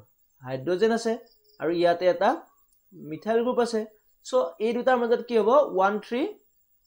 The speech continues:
মই বাৰে বাৰে কৈছোঁ, ওৱান থ্ৰী ষ্ট্ৰেইন আছে। চ' এই, এই, এইটো যিটো আছে, এইটো তোমালোকৰ কি হ'ব? আনষ্টেবল হ'ব। ঠিক আছে? তাৰপিছত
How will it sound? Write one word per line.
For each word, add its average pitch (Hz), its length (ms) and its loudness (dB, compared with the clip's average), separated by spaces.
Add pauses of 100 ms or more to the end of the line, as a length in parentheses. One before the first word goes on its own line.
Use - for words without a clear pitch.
(380)
মই 151 140 -14
বাৰে 147 200 0
বাৰে 180 160 4
কৈছোঁ, 202 360 -2 (600)
ওৱান 170 280 2
থ্ৰী 208 240 -6 (680)
ষ্ট্ৰেইন 208 440 -2
আছে। 135 220 -4 (400)
চ' - 120 -8 (320)
এই, 262 400 2 (180)
এই, 240 160 2 (500)
এইটো 240 340 -2
যিটো 233 240 -2
আছে, 233 160 0
এইটো 214 360 -2
তোমালোকৰ 202 400 -2
কি 190 120 -8
হ'ব? 170 180 0 (800)
আনষ্টেবল 160 500 -4
হ'ব। 101 120 -12 (480)
ঠিক 285 160 -2
আছে? 240 200 0 (440)
তাৰপিছত 202 280 -2